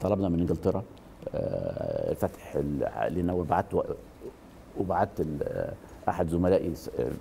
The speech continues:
السفير محمد عز الدين عبد المنعم، آه، وجاب لنا خرائط كتيرة مهمة.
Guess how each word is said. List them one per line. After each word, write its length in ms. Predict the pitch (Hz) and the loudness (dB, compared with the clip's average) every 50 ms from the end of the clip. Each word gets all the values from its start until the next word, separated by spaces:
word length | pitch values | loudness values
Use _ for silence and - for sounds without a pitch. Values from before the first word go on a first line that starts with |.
| - - - | -10 -12 -4
السفير 300 | - - 78 - 98 85 - | -4 -4 0 0 0 0 0
محمد 340 | - - 101 101 95 85 80 | 0 0 2 2 4 4 2
عز 120 | 80 85 80 | 0 0 0
الدين 180 | 76 95 95 | 0 0 0
عبد 120 | 87 80 76 | 0 0 0
المنعم، 280 | 82 87 87 82 85 92 90 - - - - - - - - - | 2 2 2 2 0 -2 -2 -6 -12 -18 -18 -18 -16 -14 -4 -2
آه، 240 | - 87 85 90 82 | -2 0 2 2 0
وجاب 360 | 85 87 95 92 87 104 92 | 0 0 -2 0 2 2 4
لنا 140 | 107 117 110 | 6 4 4
خرائط 320 | 98 - 98 104 82 76 - | 4 4 4 4 4 2 -2
كتيرة 300 | - - - 101 95 82 | -6 -2 0 2 2 2
مهمة. 320 | 76 80 85 80 82 92 | 2 2 0 0 -2 -4